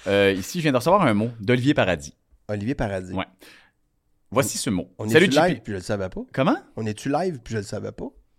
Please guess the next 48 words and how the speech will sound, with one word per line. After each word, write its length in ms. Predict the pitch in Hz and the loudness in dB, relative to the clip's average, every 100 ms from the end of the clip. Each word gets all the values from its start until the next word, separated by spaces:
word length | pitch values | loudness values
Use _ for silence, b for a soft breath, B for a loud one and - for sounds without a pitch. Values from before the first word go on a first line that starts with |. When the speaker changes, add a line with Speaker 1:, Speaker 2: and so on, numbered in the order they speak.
| - | -6
Speaker 1:
Non, 60 | 107 | -4
non, 80 | 87 | -2
mais 60 | 78 | -4
on 80 | 78 | -6
est, 160 | 78 | -6
je 40 | 71 | -4
Speaker 2:
Live 40 | |
Speaker 1:
reçu, 240 | 117 107 104 | -4 -2 0
Speaker 2:
Facebook. 20 | |
Speaker 1:
genre, 200 | 107 107 | 4 4
je, 140 | 104 98 | 2 -2
je 40 | 101 | -2
l'ai 80 | |
reçu, 300 | 110 - 175 | -2 -2 4
euh, 240 | 139 98 92 - _ _ - | 6 6 4 -4 _ _ -6
je 40 | |
l'ai 40 | 113 | 0
reçu 80 | 214 | 4
aujourd'hui, 460 | 156 131 107 180 | 4 4 2 -2
il 80 | 262 | 2
y 40 | 117 | 0
a 40 | |
Speaker 2:
Ok. 40 | 104 | 2
Speaker 1:
cinq 200 | 135 143 | 4 6
heures. 220 | 135 110 | 6 4
Fait 60 | - | 0
que 40 | |
Speaker 2:
Olivier 100 | 123 156 | 0 4
Speaker 1:
c'est 40 | |
pas 60 | 151 | 4
si 60 | |
mal. 100 | 139 | 4
Speaker 2:
Paradis, 180 | 120 185 | 2 -4
ça, 160 | - 123 | -4 -4
c'est ? 300 | 135 156 196 _ _ _ _ _ _ _ _ - | -4 -4 -8 _ _ _ _ _ _ _ _ -12
Speaker 1:
Ben, 80 | |
c'est 120 | 80 85 | -10 -4
ça, 120 | 95 | -4
laisse-moi 260 | 131 92 | -4 -6
le 60 | 82 | -4
temps 120 | 95 | -4
de 80 | 87 | -4
le 80 | 87 | -4
dire. 100 | 180 _ | -8 _
Speaker 2:
Ok. 160 | 113 - | -10 -4
Speaker 1:
Mon 160 | 165 220 | -4 -4
Dieu. 320 | - 202 175 - B B B | -6 -4 -4 -6 B B B
Speaker 2:
Yes. 300 | 110 - | -12 -12